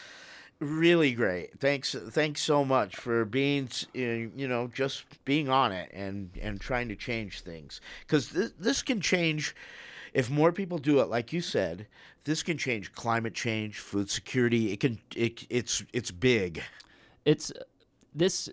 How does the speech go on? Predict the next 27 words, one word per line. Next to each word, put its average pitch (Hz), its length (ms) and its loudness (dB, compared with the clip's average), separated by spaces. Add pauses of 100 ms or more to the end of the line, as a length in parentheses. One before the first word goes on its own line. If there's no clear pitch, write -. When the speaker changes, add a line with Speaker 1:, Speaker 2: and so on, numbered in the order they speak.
(120)
Speaker 2:
I 147 60 2
mean, 147 220 10
it's, 147 200 0
it's - 180 0
fascinating, 147 540 4
because 117 280 -2
agriculture 139 640 2
is 113 100 -2
kind 131 200 0
of 127 60 2
the 120 80 2
linchpin 135 600 0
to 110 360 -2
whether 113 260 0
civilizations 113 840 -6
thrive 117 380 -2
or 107 120 -8
fall. 120 440 -2 (420)
So 123 160 2
it's 117 160 0
not 143 220 6
just 127 340 0 (180)
soil, 110 460 0
it's - 160 -6
not 120 140 -2
just - 280 -6
food, 101 320 -6